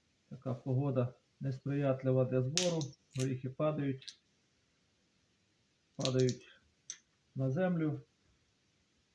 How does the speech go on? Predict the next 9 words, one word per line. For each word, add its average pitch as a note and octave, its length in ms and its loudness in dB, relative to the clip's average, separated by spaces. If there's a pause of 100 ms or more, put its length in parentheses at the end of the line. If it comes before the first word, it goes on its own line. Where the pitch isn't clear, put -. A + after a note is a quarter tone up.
(1200)
забруднюються, D#3 760 2
їх C3+ 160 -2
потрібно C#3 440 0
мити, E3+ 320 -2
сушити D#3 480 -8
і C3 40 -6
так C3 240 -6
далі. A2+ 380 -2
Американці C#3 760 -6